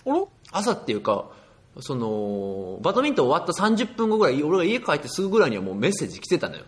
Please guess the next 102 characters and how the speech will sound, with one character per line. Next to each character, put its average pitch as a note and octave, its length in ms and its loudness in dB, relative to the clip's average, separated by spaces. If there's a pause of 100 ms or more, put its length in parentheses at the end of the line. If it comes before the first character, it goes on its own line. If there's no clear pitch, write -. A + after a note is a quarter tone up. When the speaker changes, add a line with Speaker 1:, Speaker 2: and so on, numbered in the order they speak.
(120)
Speaker 1:
お F3+ 80 -8
う F3 140 -4
お - 20 -8
う。 - 20 -6
Speaker 2:
そ C#3 140 0
の B2 300 0 (100)
女 E3 360 4
の D#3 120 2
子 A2+ 100 -4
か G2+ 140 -2
ら。 - 240 -6 (480)
Speaker 1:
お C#4 280 0
う。 - 20 -2
Speaker 2:
で、 C3+ 280 2
う G3+ 80 0
わ、 F#3 80 6 (220)
あ - 40 -2
れ？ - 60 -4 (760)
な A3+ 80 -6
ん B3 40 -10
か D#3+ 80 -2
連 A#3 140 0
絡 G4 160 -2
先 E4+ 300 -8
な B2 60 2
ん A2+ 60 -6
か - 80 -14
教 G2 180 -4
え G3 60 0
た G3+ 100 0
っ G3+ 100 -8
け A#2+ 80 -4
な F2 100 -6
と - 80 -12
か G#3+ 60 0
っ A3 40 4
て G3+ 60 2
思 F3 140 0
っ E3+ 40 -4
て - 80 2
た - 60 4
ら、 - 100 2
Speaker 1:
お - 40 4
う、 - 20 4 (520)
そ - 60 -12
う - 40 -10
ね。 - 40 -20 (200)
Speaker 2:
お-、 F#3+ 120 -4
同 D4 160 2
じ D4+ 140 -2
バ C#4 140 2
ド D4 120 -2
ミ D4 140 -2
ン C#4+ 120 -4
ト C4+ 180 -2
ン C4 120 0
グ B3+ 120 0
ル C4 160 2
ー - 20 0 (100)
プ C#3 80 -4
の A2+ 100 -2
line D3 260 2
み D#3 100 0
た - 60 0
い F2+ 40 -6
な E2+ 60 -10
の E2 60 -10
が F#2 60 -6
あ - 20 -10
る - 80 -12
の E2+ 80 -12
ね。 F3+ 200 -4
Speaker 1:
な F3 120 6
る E3 100 0
ほ E3 100 2
ど。 D#3+ 60 6
Speaker 2:
WhatsApp C3+ 220 0
っ - 60 -16
て - 140 -10
い G2 300 -2
う - 160 -6
ア B2+ 140 4
プ D3+ 120 -2
リ C#3 40 0
が - 0 -
あ - 0 -
る - 0 -
ん - 0 -
だ - 0 -
け - 0 -
ど、 C3+ 160 -2
Speaker 1:
は - 20 -2
い B2+ 80 -2
は - 0 -
い B2 60 -4
は C3 140 -8 (100)
い - 20 -10
は A2 60 -8
い。 A#2+ 40 -12
Speaker 2:
そ F#3+ 120 -4
れ G3+ 160 -2
の、 A3 400 0